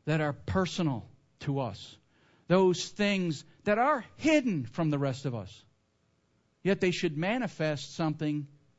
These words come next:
in the real world. Because we've got plenty of examples of what those things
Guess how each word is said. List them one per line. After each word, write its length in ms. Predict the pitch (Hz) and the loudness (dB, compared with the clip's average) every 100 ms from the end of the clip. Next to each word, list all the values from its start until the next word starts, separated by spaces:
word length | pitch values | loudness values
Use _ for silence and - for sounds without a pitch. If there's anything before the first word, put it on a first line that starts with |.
| _ _ _ _ _ - | _ _ _ _ _ 2
in 160 | 170 | 2
the 80 | 143 | 4
real 300 | 135 147 139 | 0 0 0
world. 320 | 131 135 98 85 - _ _ _ _ _ _ _ _ _ _ - | -2 -4 -6 -10 -20 _ _ _ _ _ _ _ _ _ _ -6
Because 280 | 139 160 | -4 0
we've 120 | 165 170 | 2 4
got 180 | 180 | 2
plenty 300 | - 196 214 | 2 0 2
of 80 | 202 | 2
examples 640 | 170 143 185 214 170 143 135 | 0 0 0 0 -2 -4 -4
of 120 | 123 | -2
what 220 | 160 170 | -2 0
those 300 | 170 165 160 | -2 -2 -4
things 480 | 160 156 151 147 | -6 -4 -4 -8